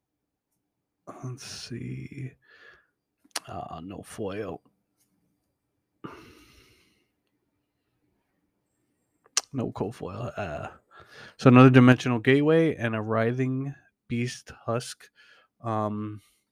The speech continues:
already have a copy of both of these, but still pretty cool. Uh, not a dimensional gateway though. Sorry, I have the other one, dimensional crossroads. There we go. And then have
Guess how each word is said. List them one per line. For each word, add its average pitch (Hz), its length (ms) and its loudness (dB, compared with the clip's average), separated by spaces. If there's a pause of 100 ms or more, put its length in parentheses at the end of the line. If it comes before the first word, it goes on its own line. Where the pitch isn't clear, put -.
(1500)
already 147 300 2
have 120 400 0
a 131 60 -12
copy 123 420 2
of 117 100 0
both 120 260 0
of 127 60 -2
these, 127 220 0
but 104 260 -10
still - 240 -2
pretty 117 220 -2
cool. 113 320 -4
Uh, 127 220 6
not 123 260 0
a 127 60 0
dimensional 113 480 -4
gateway 101 300 -6
though. 95 140 -14
Sorry, 92 360 -10 (600)
I 113 60 -8
have 110 200 -6
the 110 260 -14
other 107 320 -8
one, 98 360 -18 (420)
dimensional 107 520 -8
crossroads. 98 600 0
There 110 120 4
we 92 100 -4
go. 92 220 -10 (680)
And 101 200 -6
then 98 300 -4
have 98 440 -8